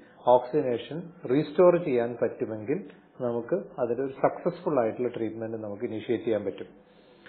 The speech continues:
ഇത് സാധാരണ രീതിയിൽ ഒരു heart attack ഉണ്ടായി ഒരു ആദ്യത്തെ ഒരു മണിക്കൂറിൽ ചെയ്യാൻ പറ്റുമെങ്കിൽ അത് വളരെ നന്നായിട്ട്, ഏഹ്, heart അറ്റാക്കിന്റെ ട്രീറ്റ്മെന്റ് നമുക്ക് ഇഫക്റ്റീവായിട്ട്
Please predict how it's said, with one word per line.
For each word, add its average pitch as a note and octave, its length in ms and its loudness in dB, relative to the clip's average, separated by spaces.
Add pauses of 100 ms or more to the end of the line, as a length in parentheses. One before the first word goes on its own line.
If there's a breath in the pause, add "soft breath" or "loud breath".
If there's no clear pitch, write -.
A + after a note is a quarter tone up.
(280 soft breath)
ഇത് F3+ 440 8
സാധാരണ D#3+ 560 8
രീതിയിൽ B2+ 540 0 (420 soft breath)
ഒരു C3 100 8
heart B2 280 4
attack D3 340 4
ഉണ്ടായി A#2 460 -4 (420 soft breath)
ഒരു C3+ 320 0
ആദ്യത്തെ E3 920 6
ഒരു C#3 160 8
മണിക്കൂറിൽ A2+ 680 0 (400)
ചെയ്യാൻ B2+ 360 6
പറ്റുമെങ്കിൽ A2+ 580 -2 (240)
അത് A#2 120 -4
വളരെ A#2 480 8
നന്നായിട്ട്, A2 560 -2 (420)
ഏഹ്, A2 220 -4
heart A#2 200 -2
അറ്റാക്കിന്റെ A2+ 320 0
ട്രീറ്റ്മെന്റ് A2 440 -6
നമുക്ക് A2 220 -8
ഇഫക്റ്റീവായിട്ട് A2+ 800 -2